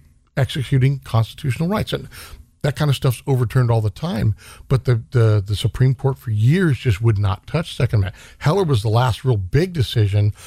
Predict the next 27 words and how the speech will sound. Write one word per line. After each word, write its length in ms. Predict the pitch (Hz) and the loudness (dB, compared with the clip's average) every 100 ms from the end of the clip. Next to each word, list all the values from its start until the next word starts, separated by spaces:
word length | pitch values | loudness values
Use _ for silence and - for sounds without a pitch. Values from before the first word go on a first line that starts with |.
| - | -10
that 160 | - 127 | 0 2
everybody 400 | 135 135 127 120 | 4 2 2 0
kind 200 | - 123 | 0 0
of 60 | 110 | 2
remembers. 460 | 110 135 127 107 | 2 2 2 2
I 60 | 113 | 0
think 180 | 151 135 | -2 0
there 100 | 127 | 2
was 120 | 117 | 2
a 40 | |
minor 300 | 110 113 120 | 2 2 0
one, 180 | 117 120 | -2 -4
and 140 | 117 110 | -2 -2
I, 160 | 113 | -2
I 100 | 120 120 | -4 -2
may 140 | 123 | -2
be 100 | 110 | -2
saying 180 | - 139 | -4 0
minor, 300 | 110 104 107 | 0 0 -2
but 180 | 110 - - - - | -6 -8 -18 -20 -2
there 240 | 120 131 | 0 4
may 160 | 131 143 | 4 2
have 100 | 139 | 2
been 180 | 135 127 | 2 2
one 120 | 117 | 2
in 80 | 110 | 0
between. 340 | 104 123 | -4 -8